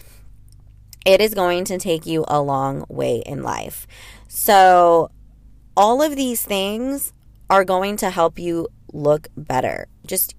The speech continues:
eating, sleeping, doing better. It is going to help you look better.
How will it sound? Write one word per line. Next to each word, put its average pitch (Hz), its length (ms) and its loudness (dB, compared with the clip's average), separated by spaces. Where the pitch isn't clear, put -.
eating, 196 540 -4
sleeping, 175 720 -6
doing 160 320 -2
better. 147 420 0
It 170 160 2
is 165 160 0
going 156 440 0
to 170 140 -6
help 143 400 0
you 139 140 -10
look 127 220 -8
better. - 340 -8